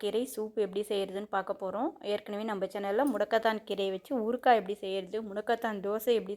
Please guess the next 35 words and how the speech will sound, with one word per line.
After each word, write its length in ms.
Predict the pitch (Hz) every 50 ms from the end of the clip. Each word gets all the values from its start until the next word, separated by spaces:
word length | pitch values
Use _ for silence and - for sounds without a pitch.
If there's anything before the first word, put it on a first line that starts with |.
| - -
செய்யறதுன்றது 600 | 202 202 190 196 190 202 190 185 196 202 269 339 427 - - 226
வீடியோ 180 | 214 220 214 214 196
அப்லோட் 320 | 180 180 196 208 202 - -
பண்ணியிருக்கேன். 480 | 196 190 180 175 - - 214 254 - - _ _ - - - - - - - - - - - 208
அதை 140 | 208 294 330
விட 120 | 330 240 247 269 240
இந்த 120 | 226 220 208
முடக்கத்தான் 500 | 214 240 240 262 247 247 - 233 233 226 -
கீரை 180 | 220 202 202 202 202 -
சூப் 260 | 311 320 359 359 - 277 233
வந்து 160 | 220 233 247 233
பார்த்தீங்கன்னா, 380 | 214 208 214 196 202 208 226 247 226 208
மூட்டு 220 | 214 220 214 226 220
வலி, 140 | 220 214 208 208 196
முடக்குவாத 460 | 196 214 214 226 226 214 202 202 196 -
பிரச்சனைக்கு 500 | 196 190 - 208 202 196 190 - 269 311 294 226
உடனடி 440 | 208 214 262 277 277 277 269 277 285 277 -
தீர்வு 220 | 240 233 214 220 220 220 214
கொடுக்கறது. 520 | 196 185 - 202 196 175 - - 196 220 294 466 466 - - - - - - - - _ _ -
இது 100 | 214 220 220 220
வந்து 140 | 240 277 269 277
சூப்பாக 280 | 277 269 277 285 277 285 285
செஞ்சு 220 | 277 247 233 226 226 226
குடிக்கும் 320 | 233 233 220 240 240 226 208
பொழுது 220 | 208 208 202 240 294 294
உங்களுக்கு 300 | 233 214 208 - 294 349 392 - - 202
எஃபெக்ட் 340 | - 233 226 - 247 240 220
ரொம்ப 200 | 208 208 226 254 240 208
நல்லாயிருக்கும். 540 | 196 196 202 208 202 190 - - 226 294 330 - 220
அதுக்கு 240 | 214 220 - 254 254 - 220
தேவையான 420 | 208 220 220 233 233 226 226 233 226 -
பொருட்கள் 340 | 208 202 202 196 - 214 202
எல்லாத்தையும் 340 | 190 185 185 185 214 - 202
பார்க்கலாம் 340 | 196 190 - 196 196 196 190
வாங்க. 160 | 185 185 185